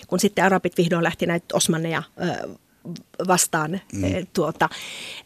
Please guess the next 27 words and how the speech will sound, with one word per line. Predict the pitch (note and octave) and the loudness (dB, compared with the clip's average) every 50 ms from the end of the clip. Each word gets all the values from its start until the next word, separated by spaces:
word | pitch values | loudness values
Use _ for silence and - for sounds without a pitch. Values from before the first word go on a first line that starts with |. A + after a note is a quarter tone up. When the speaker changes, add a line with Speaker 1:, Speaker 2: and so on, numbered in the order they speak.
| - - | -10 -6
Speaker 1:
ö, | - F3 E3 D#3 - - - _ _ _ _ _ _ - - - - | -4 -2 -2 -4 -6 -8 -10 _ _ _ _ _ _ -8 -6 -2 0
sitten | E3+ - G3 - - F#3+ | 4 4 4 6 6 4
taistelemaan. | - G#3+ A3 G#3+ - - F3+ D#3+ D#3 E3+ F#3 G#3+ C#4+ E4 - - - - | 6 6 4 4 4 2 0 0 0 0 0 0 0 -2 -4 -8 -2 0
Ja | A3 | 2
sit | G#3+ E4 - | 2 2 4
siinä | - F4+ D4+ | 4 4 4
on | F4+ F4 | 4 4
semmonen | - D#4+ D#4 D4+ B3+ A3 A3+ | 4 4 4 4 4 4 4
osa, | B3 C#4+ - - - F3 E3+ - - _ _ _ _ _ _ - A3 - - | 4 4 4 6 4 4 2 0 -8 _ _ _ _ _ _ -20 -20 -12 -4
mm, | F#3 G3 F#3 G3 E3+ | 0 2 2 2 4
vasemmalla | - D#4 - F#4 E4+ C4+ G3+ F3+ F3+ | 4 4 6 6 6 6 6 4 2
puolella | F3+ - F#3+ F3+ E3+ E3 E3+ F3 E3 D#3+ F3 F3 - - _ _ _ _ | 0 2 4 4 4 4 2 0 0 0 -2 -2 -4 -10 _ _ _ _
sitä | - - F3 - D#3 D#3+ | 0 0 0 2 2 0
lippua. | D#3+ D#3+ - _ _ - - - - - - _ - - - - | 0 0 -4 _ _ -12 -10 -10 -10 -10 -12 _ -18 -18 -18 -12
Et | - - | -2 2
siinä | A#3+ A#3+ A#3 A3+ | 4 6 6 6
on, | A3+ G#3+ - - | 6 4 2 2
niinku, | - A#3+ A3+ A3 B3 | 4 4 6 6 8
nuolenmallinen, | C4+ D#4 F4 D#4+ B3 F#3+ E3 D#3+ E3 E3 D#3+ D#3 E3+ F3+ - - - - G#3+ F#3+ - - _ _ _ - - | 8 8 8 8 8 6 6 4 2 2 2 2 2 0 0 -2 -2 -2 -2 -4 -4 -8 _ _ _ -8 -6
ö, | F3 F3+ - - | -6 -6 -4 2
osa, | - F3+ - - B3 D#4 - - _ _ _ _ _ _ - | 2 4 4 6 4 2 2 -4 _ _ _ _ _ _ 0
joka, | - G#3 G3+ - G3+ F#3 F3+ - - - - _ _ _ _ _ - | 2 2 4 4 4 2 2 -2 -12 -20 -20 _ _ _ _ _ 4
ö, | G3 F#3 F#3 F#3 | 4 4 4 4
osoittaa | - - A3+ - C#4+ B3 - - - F3+ E3 E3 | 4 6 6 6 6 4 2 2 0 0 0 4
kohden | - G3 F3+ - - F3+ E3 - - - | 6 6 6 6 4 -2 -2 -2 -4 -4
niitä | - E3+ F3 - F3 F3+ | -2 -2 0 2 4 4
dynastiaviivoja. | F3 E3+ E3 E3+ - - - - D3 - - - - - - - - - | 6 4 4 -2 -4 -4 -4 -6 -6 -4 -6 -6 -6 -8 -14 -16 -20 -20